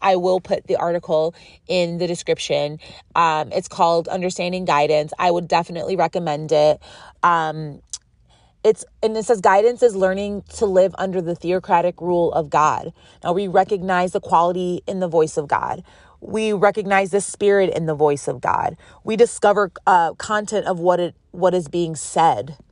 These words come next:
And Isaiah fifty-eight eleven says, "The Lord will guide you always. He will satisfy your needs in a sun-scorched land and will strengthen your frame. You will be like a well-watered garden, like a spring whose,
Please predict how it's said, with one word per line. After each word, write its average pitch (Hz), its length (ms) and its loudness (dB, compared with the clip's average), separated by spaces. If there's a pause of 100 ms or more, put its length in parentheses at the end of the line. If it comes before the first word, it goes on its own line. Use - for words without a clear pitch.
(1000)
And 202 140 2
Isaiah 208 420 4
fifty-eight 202 380 2
eleven 180 460 2
says, 175 200 -2
"The 185 100 -4
Lord 185 260 0
will 196 160 0
guide 175 480 0
you 175 120 -4
always. 156 760 0
He - 320 -6
will 190 160 2
satisfy 196 640 2
your 190 200 2
needs 165 320 -6
in 175 140 -6
a 170 60 -6
sun-scorched 185 840 -4
land 165 400 -4 (180)
and 190 140 -8
will 180 100 0
strengthen 196 520 -4
your 180 160 -2
frame. 156 680 -6 (260)
You 214 160 0
will 233 140 6
be 208 160 0
like 208 200 4
a 208 100 4
well-watered 175 1080 2
garden, 165 520 0
like 156 180 -6
a 170 60 -2
spring 208 580 -2
whose, 185 260 -4